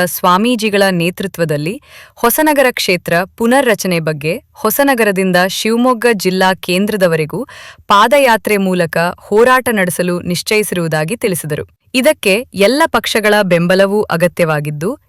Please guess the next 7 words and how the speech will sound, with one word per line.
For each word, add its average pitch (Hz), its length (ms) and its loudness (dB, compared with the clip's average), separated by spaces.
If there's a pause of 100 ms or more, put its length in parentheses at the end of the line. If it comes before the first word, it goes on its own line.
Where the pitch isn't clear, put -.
ಇದು 190 280 -2
ಪಕ್ಷಾತೀತ 247 840 -2
ಹೋರಾಟವಾಗಿರುತ್ತದೆ. 160 1160 -2 (480)
ಸಾರ್ವಜನಿಕರು 240 960 0
ಈ 202 220 -6
ಹೋರಾಟದಲ್ಲಿ 202 720 0
ಪಾಲ್ಗೊಳ್ಳುವಂತೆ 165 880 -2